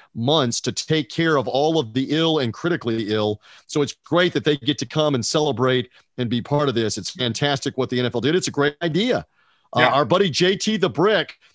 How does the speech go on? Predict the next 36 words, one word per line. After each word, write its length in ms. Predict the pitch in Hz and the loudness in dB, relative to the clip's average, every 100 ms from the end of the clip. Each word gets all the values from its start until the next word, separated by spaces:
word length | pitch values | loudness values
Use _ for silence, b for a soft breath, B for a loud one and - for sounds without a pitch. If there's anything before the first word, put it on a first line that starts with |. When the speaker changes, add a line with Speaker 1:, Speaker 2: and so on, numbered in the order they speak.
| 190 | -2
Speaker 2:
Oh, 60 | |
yeah. 80 | 208 | 4
Speaker 1:
claims, 340 | 196 190 165 | 6 4 0
claims 380 | - 196 196 170 | -2 0 0 0
victory 400 | 117 202 - 180 | 0 0 2 0
that 160 | 160 143 | 0 0
he 160 | 190 | 0
was, 260 | 202 196 - B - | 2 0 -2 B -2
the 120 | 156 | -2
Brick 300 | 113 196 202 | 2 0 2
was 160 | 208 | -2
one 200 | 156 185 | 0 2
of 60 | 196 | 2
the 60 | 180 | 2
ones 540 | 160 185 170 156 143 B B | 2 2 2 0 -4 B B
back 300 | - 135 165 | -2 0 0
during 240 | 139 170 180 | 0 0 0
the 60 | 175 | 0
season, 460 | - 214 165 139 | 0 0 0 2
back 220 | 131 139 131 | 2 0 0
during, 200 | 160 165 | 0 2
like, 160 | 156 | 2
October, 400 | 151 - 180 165 | 0 0 0 2
November, 260 | 151 151 170 | 2 2 0
and 60 | |
said, 140 | 127 147 | 0 0
"Hey, 180 | 160 147 | 2 0
we 160 | 131 | 0
gotta 200 | 196 226 | 0 0
get 120 | 190 | 0
the 60 | - | 0
vaccine 720 | 139 156 151 - 180 180 180 b b - | 0 0 0 0 0 0 -2 b b -4
in 100 | 156 | -2
these 120 | 143 | -2
frontline 520 | - 180 170 160 156 | 0 0 2 2 2
workers, 440 | 160 185 147 131 | 2 0 0 -2